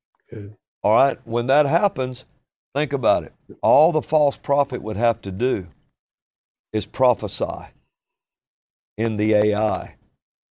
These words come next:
Speaker 2: new Bible. Everybody connected to it would suddenly go, "I'm just led to do this. I have an impulse to go over here."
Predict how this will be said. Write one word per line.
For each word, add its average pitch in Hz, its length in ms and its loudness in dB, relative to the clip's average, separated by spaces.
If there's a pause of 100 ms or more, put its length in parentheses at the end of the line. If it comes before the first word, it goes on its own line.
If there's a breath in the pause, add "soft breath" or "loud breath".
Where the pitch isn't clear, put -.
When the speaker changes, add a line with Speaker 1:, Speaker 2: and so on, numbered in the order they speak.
(240)
Speaker 2:
new 113 180 -2
Bible. 98 560 -2 (380)
Everybody 139 760 2
connected 117 760 -6
to 95 160 -2
it - 160 -16 (600)
would 110 140 -4
suddenly 113 500 0
go, 95 380 -6 (2000)
"I'm 196 180 -4
just 123 220 -4
led 120 420 0
to 160 60 -6
do 170 220 -4
this. - 480 -12 (1800 loud breath)
I 170 140 2
have 131 200 4
an 156 120 -2
impulse 127 580 -6
to 104 100 -10
go 104 260 -2
over 143 160 -4
here." 117 360 -8